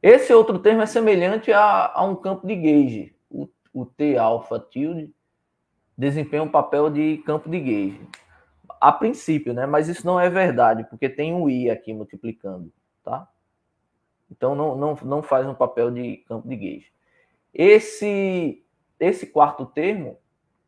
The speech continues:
é o acoplamento entre a corrente axial carregada com S alfa tilde.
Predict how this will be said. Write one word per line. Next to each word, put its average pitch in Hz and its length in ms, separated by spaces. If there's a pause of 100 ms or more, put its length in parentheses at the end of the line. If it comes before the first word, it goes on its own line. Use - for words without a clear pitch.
(380)
é 117 100
o 135 60
acoplamento 147 680
entre 120 300
a 101 440
corrente 123 380
axial 120 540
carregada 131 880 (580)
com 160 400
S 147 720 (100)
alfa 104 540 (480)
tilde. 92 400